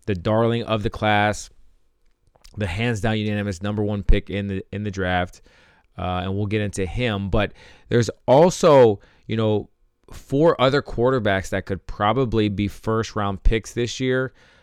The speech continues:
um, because there's gonna be a lot of N F L teams looking for quarterbacks.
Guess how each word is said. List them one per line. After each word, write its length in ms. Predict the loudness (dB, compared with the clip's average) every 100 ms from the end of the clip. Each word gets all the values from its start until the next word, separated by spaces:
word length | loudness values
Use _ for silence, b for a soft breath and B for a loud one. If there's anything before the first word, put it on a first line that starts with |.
| b -4
um, 340 | -2 0 0
because 300 | -2 0 0
there's 140 | 0 0
gonna 120 | 2
be 80 | 2
a 40 |
lot 300 | 2 2 2
of 180 | 2 -4 -8 -4
N 160 | -2
F 140 | 0 0
L 120 | 0
teams 460 | 0 0 0 -4
looking 320 | -2 -4 -4 -8
for 160 | -10
quarterbacks. 840 | -8 -2 0 0 0 -2 -4 -12